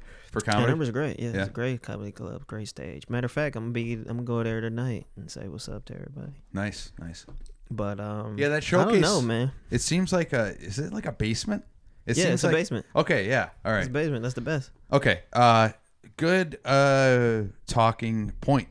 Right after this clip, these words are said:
Speaker 1: right now, okay? 'Cause I'm saving up to buy a new house, and I'm really close. I'm
Speaker 2: Right.
Speaker 1: only a couple thousand away from doing it.
Speaker 2: Okay.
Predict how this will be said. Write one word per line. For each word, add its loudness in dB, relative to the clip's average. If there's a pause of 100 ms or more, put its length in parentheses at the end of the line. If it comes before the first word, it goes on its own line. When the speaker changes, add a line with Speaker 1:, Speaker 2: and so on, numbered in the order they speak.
Speaker 1:
right -2
now, -2
okay? 0
'Cause 0
I'm 2
saving 2
up -2
to -2
buy 0
a 0
new -2
house, -6
and -4
I'm 2
really 2
close. -6
I'm 4
Speaker 2:
Right. -10 (140)
Speaker 1:
only 4
a 0
couple -2
thousand 0
away -2
from -8
doing -10
it. -20 (120)
Speaker 2:
Okay. -6